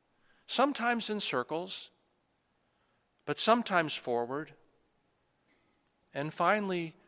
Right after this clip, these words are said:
toward shore. Separation from the beloved is harder than anything.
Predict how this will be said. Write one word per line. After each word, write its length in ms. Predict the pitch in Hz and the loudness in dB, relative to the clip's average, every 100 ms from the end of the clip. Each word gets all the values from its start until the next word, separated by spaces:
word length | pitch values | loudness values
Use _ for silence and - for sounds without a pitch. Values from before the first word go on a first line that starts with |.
| _ | _
toward 540 | - 156 151 151 143 - _ _ _ - | -12 -4 0 0 -2 -8 _ _ _ -10
shore. 460 | - 120 87 92 - _ _ _ _ _ _ _ _ _ _ _ _ _ _ _ _ _ _ _ _ _ _ _ - | -6 -4 -6 -8 -18 _ _ _ _ _ _ _ _ _ _ _ _ _ _ _ _ _ _ _ _ _ _ _ -8
Separation 720 | - 208 202 196 190 196 170 151 | 2 6 6 10 10 10 6 2
from 240 | 160 151 | 4 4
the 80 | 147 | 4
beloved 480 | 143 147 156 131 120 | 6 12 12 10 2
is 180 | 117 | 0
harder 480 | - - 151 160 175 | -2 0 4 4 4
than 200 | 160 147 | 2 2
anything. 560 | 123 107 - 107 107 | 2 -2 -6 -8 -8